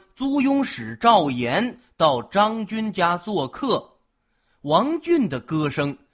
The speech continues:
让赵岩大为倾倒。于是啊，这个张军就非常风雅地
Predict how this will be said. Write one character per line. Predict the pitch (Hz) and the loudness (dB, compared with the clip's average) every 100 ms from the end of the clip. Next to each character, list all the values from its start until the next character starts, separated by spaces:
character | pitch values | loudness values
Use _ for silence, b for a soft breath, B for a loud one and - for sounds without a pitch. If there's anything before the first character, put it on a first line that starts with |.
| _ - | _ -4
让 | 156 151 113 - | 2 2 0 0
赵 | 202 170 131 | 2 4 2
岩 | 113 110 127 165 - _ | -2 -2 -2 -4 -10 _
大 | - 143 110 | -2 0 -2
为 | 107 107 113 | -6 -10 -12
倾 | - 135 | -8 -8
倒。 | 120 - - _ - | -8 -10 -16 _ -6
于 | 156 254 | -2 -2
是 | - 247 | -2 -4
啊， | 120 - _ _ b b b | -4 -4 _ _ b b b
这 | 269 | 0
个 | 214 190 | 2 2
张 | 254 262 254 | 4 2 2
军 | 254 254 | 0 -2
就 | 233 208 | 0 -2
非 | 175 - 262 | -2 -2 -2
常 | 233 - 185 214 | -2 -2 -2 -2
风 | - 277 320 302 | -6 -2 0 2
雅 | 196 110 98 | 0 -2 -4
地 | 127 151 | -4 -4